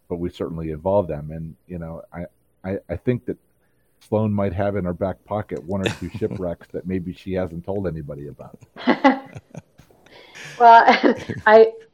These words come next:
Speaker 3: I will neither confirm nor deny. <laughs> No, no, not at all. But we,
Speaker 2: We won't ask,
Speaker 3: we do
Speaker 2: Sloan.
Speaker 3: find things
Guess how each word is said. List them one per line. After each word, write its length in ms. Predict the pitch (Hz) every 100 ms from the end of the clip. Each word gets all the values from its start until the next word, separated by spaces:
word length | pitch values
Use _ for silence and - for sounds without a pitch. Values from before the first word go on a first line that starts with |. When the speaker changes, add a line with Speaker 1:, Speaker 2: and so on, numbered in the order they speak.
| _
Speaker 3:
I 100 | 185
will 140 | 180
neither 220 | 180 202 214
confirm 540 | 185 - 226 233 233
nor 140 | 220 208
deny. 360 | 185 185 185
<laughs> 680 | - 147 - 277 - 262 -
No, 160 | 190 175
no, 80 | 165
not 220 | 180 -
at 100 | 175
all. 200 | 160 156
But 120 | 202
we, 200 | 214 233
Speaker 2:
We 160 | 127 139
won't 260 | 156 147 131
ask, 280 | 104 -
Speaker 3:
we 80 | 302
do 60 | 311
Speaker 2:
Sloan. 120 | 196
Speaker 3:
find 340 | 240 240 233
things 340 | 233 214 196